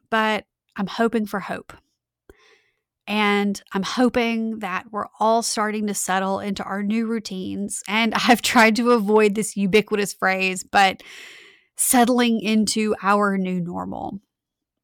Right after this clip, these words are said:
You know, I spent a large chunk of my career working in crisis communications. In Louisiana, we all know hurricanes.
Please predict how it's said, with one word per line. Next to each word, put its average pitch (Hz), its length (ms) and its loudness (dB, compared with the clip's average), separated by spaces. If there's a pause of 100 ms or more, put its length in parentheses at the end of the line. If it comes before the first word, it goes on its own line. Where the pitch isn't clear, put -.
(220)
You 254 120 4
know, 247 200 8
I 220 140 0
spent - 240 0
a 220 60 -2
large 190 480 0
chunk 185 200 -2
of - 80 -12
my 185 120 -2
career 185 460 -10
working 202 360 -4
in 190 120 -2
crisis 185 420 -8
communications. - 840 -6 (840)
In 247 100 4
Louisiana, 262 680 2
we 226 300 0
all 208 240 6
know 190 240 2
hurricanes. - 720 -6